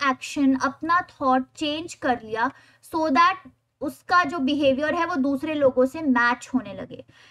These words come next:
ऐसा क्यों हुआ? क्योंकि सारे लोग एक particular answer दे रहे थे और उसको फिर left out feel ना होए, तो उसने भी वैसा ही answer दे दिया। In fact, later on Solomon Ash ने ऐसी बहुत सारी फिर studies conduct की और उसमें उन्होंने find out किया कि अगर एक भी कोई ऐसा इंसान यहाँ पे होता ना जो बोल देता कि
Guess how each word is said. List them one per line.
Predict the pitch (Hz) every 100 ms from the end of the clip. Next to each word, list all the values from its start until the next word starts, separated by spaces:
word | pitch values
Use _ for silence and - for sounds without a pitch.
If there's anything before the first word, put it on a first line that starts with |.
| -
ऐसा | 269 330
क्यों | 262 370
हुआ? | 403 392 392
क्योंकि | 381 339
सारे | 370 - 554 339
लोग | 349 359 359
एक | 370
particular | 339 285 254 294 339 330
answer | 311 269 302
दे | 262 262
रहे | 262
थे | 294
और | 320
उसको | 311 - 359
फिर | 359 302
left | 254 262 -
out | 330 -
feel | - 285
ना | 269
होए, | 277 277 254 302 _ - _
तो | 330
उसने | 320 339 320
भी | 320
वैसा | 269 247 262
ही | 247
answer | 214 254
दे | 214 - 180
दिया। | - - _ - - 269
In | 302
fact, | 262 330 381 330
later | 294 320 320
on | 330
Solomon | - 302 277 302 294
Ash | 277 -
ने | 302
ऐसी | 285 277
बहुत | 247 262 302
सारी | 262 320 302
फिर | 311
studies | 277 294 247 269
conduct | 269 262 254 254
की | -
और | 302 277
उसमें | 262 320
उन्होंने | 311 302
find | 294 262 240 262
out | 269
किया | 277 277
कि | 277
अगर | 311 269 302 277
एक | 277 302 311
भी | 285
कोई | 392 381
ऐसा | 359 302 330
इंसान | 320 302 302 302
यहाँ | 302 277 262
पे |
होता | 285 262 269
ना | 302
जो | 339 320
बोल | 269 262
देता | 262 269
कि | 262 285